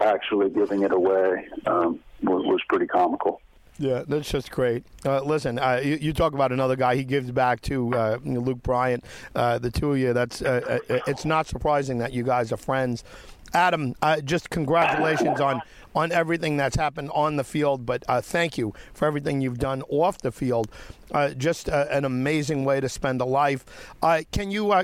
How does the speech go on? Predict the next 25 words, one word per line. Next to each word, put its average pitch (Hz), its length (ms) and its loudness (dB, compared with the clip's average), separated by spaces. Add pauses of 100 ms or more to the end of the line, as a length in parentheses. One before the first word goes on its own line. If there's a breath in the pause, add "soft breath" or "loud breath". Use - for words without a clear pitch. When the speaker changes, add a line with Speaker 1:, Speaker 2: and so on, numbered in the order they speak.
Speaker 2:
can 190 140 0
you 180 80 0
give 214 160 0
us 220 140 -2
a 185 40 -2
website 190 500 2
or 160 120 2
a 139 40 -2
social 190 340 0
media 190 400 0
site, 185 340 0 (420 loud breath)
uh, 147 200 2
so 165 140 -2
we 156 140 -6
can 143 120 -4
follow 175 320 4
Speaker 1:
Yeah. 165 100 4
Speaker 2:
along - 240 2
with 139 140 -4
you, 190 280 2
the 165 100 -2
ranch, 170 340 0
and 160 100 0
everything 160 340 0
else? 175 300 -2